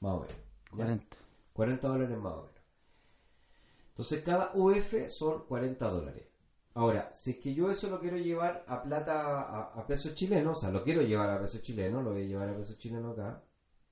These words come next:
Speaker 1: Eh, de las calculadoras, vamos, anotemos ahí, tener una, una calculadora muy grande para el próximo capítulo. No puede ser que no tengamos calculadoras.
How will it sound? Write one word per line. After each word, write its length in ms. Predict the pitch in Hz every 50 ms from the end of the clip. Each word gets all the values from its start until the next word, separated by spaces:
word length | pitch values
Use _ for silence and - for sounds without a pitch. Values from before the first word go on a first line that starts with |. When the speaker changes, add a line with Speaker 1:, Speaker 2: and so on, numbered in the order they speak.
| _ _ _ -
Speaker 1:
Eh, 320 | - 87 82 82 80 69 - - - _ _ _ _ _ _ _ _ _ _ - _ - _ _ _ _ _ _ _ _ _ _ - - _ _ _ _ _ _ _ _ _ _ _ _ _ _ _ _ -
de 80 | - 87
las 100 | 85 -
calculadoras, 680 | - 87 82 - - 78 76 80 85 90 101 98 - - - -
vamos, 360 | 90 92 90 90 85 - -
anotemos 400 | 92 90 87 85 107 113 113 113
ahí, 60 | 117
tener 180 | 110 107 107 110
una, 280 | 110 107 101 95 - -
una 180 | - 101 92 90
calculadora 460 | 87 87 - - - 101 110 104 101
muy 200 | 101 113 123 127
grande 280 | 123 127 131 135 131 131
para 300 | 120 120 117 113 113 113
el 120 | - -
próximo 460 | - - 117 113 - - 117 117 113
capítulo. 420 | 107 113 110 110 110 110 113 117 131 151 - - - - - _ _ _ _ -
No 140 | - 92 87
puede 160 | 101 101 95
ser 240 | - - 113 117 -
que 100 | - 101
no 80 | 101
tengamos 400 | 98 101 98 101 107 107 107 110
calculadoras. 840 | - - 98 95 - - - 104 104 104 104 104 101 107 - - -